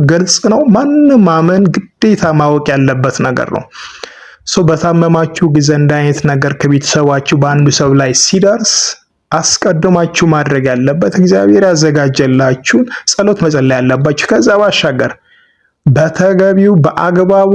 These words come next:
ሕክምና መከታተል መውሰድ መቻል አለባችሁ። ራሳችሁን ውስጣችሁን ማድመጥ መቻል አለባችሁ።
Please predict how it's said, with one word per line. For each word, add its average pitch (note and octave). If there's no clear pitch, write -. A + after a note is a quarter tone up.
ሕክምና D#3+
መከታተል F#3
መውሰድ F3+
መቻል C3
አለባችሁ። -
ራሳችሁን F3+
ውስጣችሁን F3+
ማድመጥ F3+
መቻል C3+
አለባችሁ። A#2